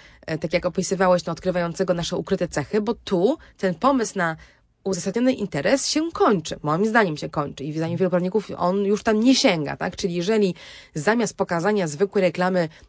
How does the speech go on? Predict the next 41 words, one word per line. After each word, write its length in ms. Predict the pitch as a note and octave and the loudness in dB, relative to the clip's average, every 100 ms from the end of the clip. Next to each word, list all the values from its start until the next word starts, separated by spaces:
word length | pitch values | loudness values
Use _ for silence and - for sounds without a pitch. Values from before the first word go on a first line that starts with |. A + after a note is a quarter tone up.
| _ | _
komuś, 280 | - F#3+ G3 | 0 2 0
kto, 120 | F3 | -2
kto, 140 | F3 D#3+ | -6 -4
kto 160 | E3+ | -4
czyta 200 | E3+ F#3 | -2 -2
newsy, 560 | E3+ F3+ G#3 - D#3+ D3 | 2 4 4 2 -2 -2
nie 140 | D#3 D#3 | -2 -2
wiem, 160 | C#3+ | -2
o, 240 | D3+ D#3+ D3+ | -2 0 0
o 80 | E3 | 0
wakacjach, 480 | F3+ - G#3 G3+ | -2 0 -2 -2
pokazuje 380 | - E3 D#3+ F#3+ | -4 -4 0 0
wakacje 360 | D#3+ G3 F#3+ F3+ | 0 -2 -2 -2
w 40 | |
Egipcie, 560 | E3 D#3 C3 - D#3+ A#3 - - | -4 -4 -4 -4 -2 -4 -8 -8
zamiast 420 | - F#3 F#3 - | -2 -2 -2 -6
takiego 360 | - - G3+ F#3+ | -2 0 2 2
ruchu 300 | F3+ - D3+ | 0 0 0
ja 260 | E3+ F3 | 2 2
robię 400 | D#3+ F3+ E3+ D3 C#3+ - - - | 2 0 0 -2 -4 -14 -20 -10
śledzenie 580 | - - F#3+ D#3+ A#3+ | -6 0 0 4 2
tego 180 | A#3+ F3+ | 2 -2
człowieka 380 | - D#3+ F#3+ D3+ | -4 -4 -2 -2
przez, 300 | - D#3+ C#3 | -2 -4 -2
nie 100 | E3 | -4
wiem, 100 | C3+ | -4
parę 240 | - F#3 E3 | -2 -2 -2
tygodni 400 | E3+ F3+ F#3 D#3 | -2 0 0 -2
w 40 | |
sieci, 400 | - D3 - C#3 | -2 -4 -4 -6
czy 120 | - | -6
parę 280 | D#3 D#3 D#3 | -4 0 0
nawet 280 | D#3 D#3+ D#3 | 0 -2 -4
dni, 260 | D#3 F3+ | -2 2
ale 160 | D#3+ D3 | 2 2
to 80 | D3 | -2
i 20 | |
tak 180 | E3+ D#3+ | -6 -6
jest 280 | D3+ - D3 | -8 -10 -6
długi 360 | D3+ D#3 D3 | -2 -2 -2
czas, 340 | D3 C#3 F3 | -4 -2 -2